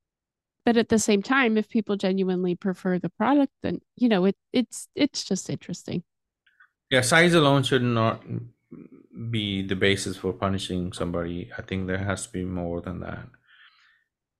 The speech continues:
Speaker 2: Microsoft, actually, let's talk next about Microsoft Open A I. Uh, there were a couple of articles coming out. There was one from Information, the Information,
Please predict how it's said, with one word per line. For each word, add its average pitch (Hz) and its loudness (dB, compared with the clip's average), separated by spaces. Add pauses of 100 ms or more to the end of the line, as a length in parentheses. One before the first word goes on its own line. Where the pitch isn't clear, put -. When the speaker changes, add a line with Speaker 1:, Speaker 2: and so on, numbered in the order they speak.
Speaker 2:
Microsoft, 175 4
actually, 127 2
let's 160 -2
talk - -6
next 139 -4
about 120 4
Microsoft 120 2
Open 120 0
A 110 4
I. 92 0 (640)
Uh, 95 -4 (100)
there 123 2
were 139 6
a 135 -2
couple 135 2
of 117 2
articles 113 0
coming 110 -2
out. 104 0
There 101 -6
was 101 -6
one 107 -4
from 101 -2
Information, 98 -6
the - -6
Information, 98 -6